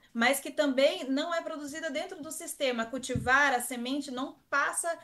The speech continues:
pela regulamentação daquela semente. Então, ela não tem aquela garantia de qualidade, não tem garantia de padrão, de qualidade fitossanitária. Ela é produzida por uma pessoa que está fora do sistema nacional,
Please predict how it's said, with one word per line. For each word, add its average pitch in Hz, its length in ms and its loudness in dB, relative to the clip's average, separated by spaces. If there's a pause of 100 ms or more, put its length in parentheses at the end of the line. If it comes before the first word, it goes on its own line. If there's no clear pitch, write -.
(400)
pela 285 200 2
regulamentação 285 880 0
daquela 262 340 -4
semente. 196 480 -10
Então, 226 240 -8
ela 240 140 2
não 294 180 0
tem 311 200 -4
aquela 262 260 -2
garantia 233 460 0
de 226 80 -8
qualidade, 233 760 2
não 233 160 0
tem 240 160 -6
garantia 226 400 0
de 214 100 -4
padrão, 226 680 4
de 220 100 -4
qualidade 214 480 0
fitossanitária. 220 960 0 (300)
Ela 220 160 4
é 269 60 2
produzida 269 600 2
por 285 140 -4
uma 285 120 2
pessoa 285 280 2
que 277 80 -12
está 277 180 -4
fora 285 320 2
do 294 100 0
sistema 269 480 0
nacional, 269 720 -2